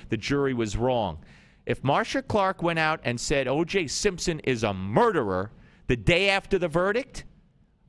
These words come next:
you show it to me and I'll give five hundred dollars to your favorite charity. How's that?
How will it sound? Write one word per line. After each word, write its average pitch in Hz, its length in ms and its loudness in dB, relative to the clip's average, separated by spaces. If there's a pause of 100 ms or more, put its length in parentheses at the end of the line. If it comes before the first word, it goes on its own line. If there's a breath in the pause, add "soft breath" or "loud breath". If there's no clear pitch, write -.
(200)
you 262 200 2
show 247 320 2
it 185 120 -2
to 165 100 2
me 135 180 0
and 147 80 0
I'll 185 120 2
give 175 200 -2
five 190 260 4
hundred 175 300 0
dollars 156 400 2
to 151 80 0
your 143 160 2
favorite 131 380 0
charity. 110 420 0
How's 233 300 0
that? 170 360 -2